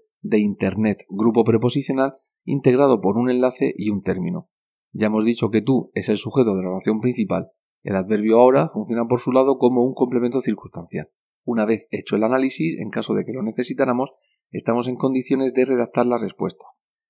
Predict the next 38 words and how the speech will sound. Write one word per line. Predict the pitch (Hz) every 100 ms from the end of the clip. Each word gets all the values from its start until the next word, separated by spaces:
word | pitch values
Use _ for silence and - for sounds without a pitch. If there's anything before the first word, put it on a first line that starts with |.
| -
En | 110
relación | 101 95 110 110
con | 107
la |
estructura | 107 107 - 113 113
oracional, | 117 131 135 147 _ _ -
hemos | 117 120
dicho | 131 131
que | 123
tenemos | 123 135 104 -
una | 110 101
oración | 92 98 123
compuesta | 135 131 147 139 139
por | 131
subordinación | - 131 123 117 110 120
adjetiva, | 110 87 92 90 - _ _ _
así | 101 110
que | 117
podemos | 120 123 123
redactar | 123 117 131
la | 127
respuesta | 127 131 143 127 135
en |
los | 117
siguientes | 98 101 92 -
términos. | 95 175 175 - _ _ _ _ -
Oración | 98 90 101
compuesta | 104 104 127 120 123
formada | - 107 110 101
por | 98
dos | 107 113
oraciones, | 101 95 98 85 -
una | 104 107
principal | 101 98 110 117 135 147
con | 101 90
el |
verbo | 101 101 110
eres | 123 156